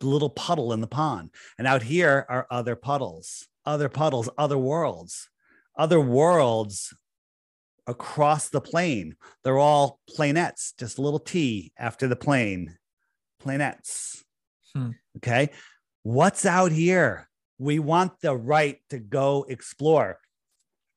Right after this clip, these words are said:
Speaker 1: In my app, the Flat Earth Sun, Moon, and Zodiac Clock app, under the books section,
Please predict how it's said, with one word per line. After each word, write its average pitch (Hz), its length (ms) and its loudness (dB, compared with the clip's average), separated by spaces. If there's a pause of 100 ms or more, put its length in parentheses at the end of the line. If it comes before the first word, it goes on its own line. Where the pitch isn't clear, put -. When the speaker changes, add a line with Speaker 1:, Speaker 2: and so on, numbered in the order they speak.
(140)
Speaker 1:
In 170 120 -2
my 202 160 4
app, 160 340 2
the 131 80 -6
Flat 139 220 0
Earth 135 100 -4
Sun, 143 180 -4
Moon, 143 140 -4
and 127 80 -6
Zodiac 135 280 -4
Clock 127 260 -6
app, 117 220 -4 (280)
under 143 220 2
the 135 120 -2
books 143 480 -2
section, 104 680 -6